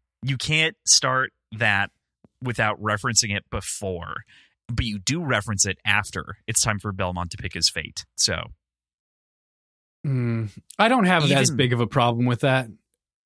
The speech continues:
Speaker 1: Oh, I've got, I've got
Speaker 2: But
Speaker 1: a big beef with that grammatically. That's not good.
Speaker 2: It's, I mean, no.
Speaker 1: You don't even know
Speaker 2: Yeah.
Speaker 1: who you're talking about in that summary until you say the second part.
Speaker 2: Right.
Speaker 1: If I just, and yeah.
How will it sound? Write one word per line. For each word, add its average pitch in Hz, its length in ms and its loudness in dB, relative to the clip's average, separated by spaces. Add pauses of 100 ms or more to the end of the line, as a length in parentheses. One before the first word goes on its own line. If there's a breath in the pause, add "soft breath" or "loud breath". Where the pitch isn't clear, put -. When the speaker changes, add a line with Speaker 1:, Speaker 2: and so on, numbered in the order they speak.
(160)
Speaker 1:
Oh, 113 80 0
I've 107 160 4
got, 104 220 2 (100)
I've 107 240 -2
got 104 300 0
Speaker 2:
But 101 280 0
Speaker 1:
a 104 60 -4
big 95 300 -2
beef 87 260 -6
with 92 140 -6
that 80 180 0
grammatically. 82 680 -4
That's 87 220 0
not 82 180 -4
good. 78 240 -6 (400)
Speaker 2:
It's, 214 200 0 (100)
I 156 80 2
mean, 127 220 2
no. 92 240 -6 (100)
Speaker 1:
You 151 100 0
don't 202 120 2
even 202 120 0
know 208 100 2
Speaker 2:
Yeah. 202 60 0
Speaker 1:
who 202 60 0
you're 190 80 0
talking 202 360 0
about 90 240 2
in 78 40 -8
that 90 160 0
summary 80 400 -2 (200)
until 123 420 -2
you 113 120 -2
say 113 240 4
the 104 160 -4
second 120 360 0
part. 80 200 -6 (520)
Speaker 2:
Right. 143 200 0
Speaker 1:
If 123 60 -8
I 185 100 4
just, 127 480 0
and 117 260 0
yeah. 92 220 0